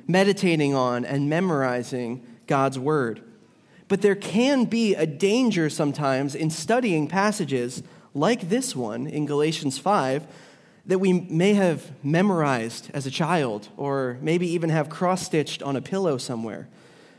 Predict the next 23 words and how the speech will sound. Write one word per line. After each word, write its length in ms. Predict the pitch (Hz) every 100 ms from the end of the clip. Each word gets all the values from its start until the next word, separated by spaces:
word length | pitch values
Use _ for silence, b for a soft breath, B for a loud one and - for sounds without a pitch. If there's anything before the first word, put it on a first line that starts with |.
| B B
You've 140 | - 185
probably 460 | 240 277 240 196
heard 580 | 170 220 247 190 156 147
a 80 | 156
sermon 440 | 165 240 240 208 175
or 100 | 156
two 300 | - 151 156
on 160 | 160
this 140 | 170 165
passage 520 | 196 180 165 123 113
in 160 | 151
the 60 | 143
past. 520 | 143 160 139 113 -
Maybe 220 | 147 156
you've 320 | 160 160 147 B B B -
done 140 | 165
a 60 | 165
Bible 340 | 170 202 196
study 380 | - 151 135 123
on 220 | 139 135
it, 80 | 123
and 140 | 147
that's 220 | 180 202